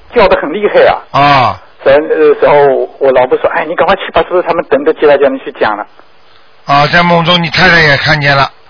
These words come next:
Speaker 1: 对，对，因为我们不是一家人就在这个小房子里面。
Speaker 2: 啊，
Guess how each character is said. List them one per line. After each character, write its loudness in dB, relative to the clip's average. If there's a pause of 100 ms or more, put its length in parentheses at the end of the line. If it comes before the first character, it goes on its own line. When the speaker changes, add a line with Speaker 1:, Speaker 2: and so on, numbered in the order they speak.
Speaker 1:
对， 2
对， -2
因 -2
为 2
我 4
们 0
不 0
是 0
一 -18
家 4
人 -2
就 -6
在 0
这 -4
个 2
小 2
房 0
子 -14
里 -10
面。 -2
Speaker 2:
啊， 2